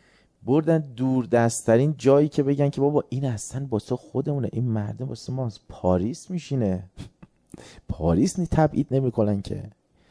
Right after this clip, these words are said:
این آیت الله کاشانی و، و اون، اه، کی بود مقابل رضا خان؟ مس-، اه، مدرس، مرحوم مدرس رو.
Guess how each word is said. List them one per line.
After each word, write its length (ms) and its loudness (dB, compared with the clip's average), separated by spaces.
این 120 2
آیت 220 2
الله 120 4
کاشانی 640 2
و، 180 -2
و 160 -12
اون، 280 -4
اه، 40 -12
کی 120 -6
بود 160 -2
مقابل 300 2
رضا 240 2
خان؟ 340 0
مس-، 200 -2
اه، 220 4
مدرس، 760 8
مرحوم 180 6
مدرس 480 6
رو. 100 -4